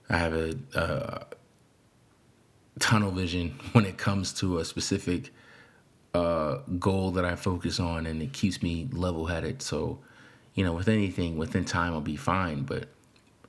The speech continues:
right now, I, it's, it's, I'm afraid. I'm genuinely scared, and it's only because I'm not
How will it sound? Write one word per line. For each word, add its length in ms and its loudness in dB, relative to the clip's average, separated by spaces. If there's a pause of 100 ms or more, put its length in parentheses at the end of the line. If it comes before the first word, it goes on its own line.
(480)
right 160 4
now, 240 4
I, 500 2
it's, 380 -4
it's, 460 -4 (140)
I'm 160 4
afraid. 440 0 (140)
I'm 440 0
genuinely 640 4
scared, 520 2
and 280 -2 (1200)
it's 180 4
only 240 6
because 460 4
I'm 240 2
not 280 2